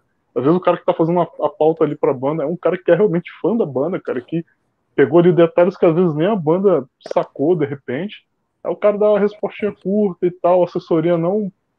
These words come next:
corre atrás disso, cara, e a banda também, bicho, não, não adianta, cara. Eu, eu vejo o exemplo, próprio exemplo do, do, do Kamala aí. Pô, a gente tá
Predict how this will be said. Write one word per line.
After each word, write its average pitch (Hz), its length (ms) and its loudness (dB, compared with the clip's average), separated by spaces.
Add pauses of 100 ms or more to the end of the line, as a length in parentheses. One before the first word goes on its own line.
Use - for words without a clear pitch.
(100)
corre 165 220 2
atrás 170 320 2
disso, 156 300 -4
cara, 214 240 0
e 165 100 -4
a 214 80 2
banda 208 340 -2
também, 196 320 -4
bicho, 185 360 -8
não, 135 120 -8 (300)
não 262 140 -6
adianta, 208 360 0
cara. - 220 -10 (800)
Eu, 143 200 0
eu 151 200 4
vejo 175 240 4
o 269 120 2
exemplo, 214 200 2
próprio 220 260 0
exemplo 277 180 -4
do, 262 300 -4
do, 175 360 -6
do 156 140 -10
Kamala 165 460 -2
aí. 123 200 -2 (120)
Pô, 165 100 -2
a 127 40 -6
gente 123 220 -16
tá 147 260 0